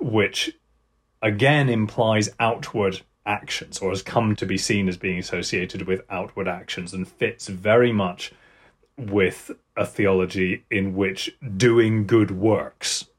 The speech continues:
is essential to the business of salvation. Tyndale chooses to translate that not as charity, but as love. And again, there's that sense of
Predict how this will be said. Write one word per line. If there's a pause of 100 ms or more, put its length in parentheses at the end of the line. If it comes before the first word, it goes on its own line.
is
essential
to
the
business
of
salvation. (1040)
Tyndale (380)
chooses
to
translate
that (120)
not (180)
as
charity,
but
as
love. (800)
And
again,
there's
that
sense
of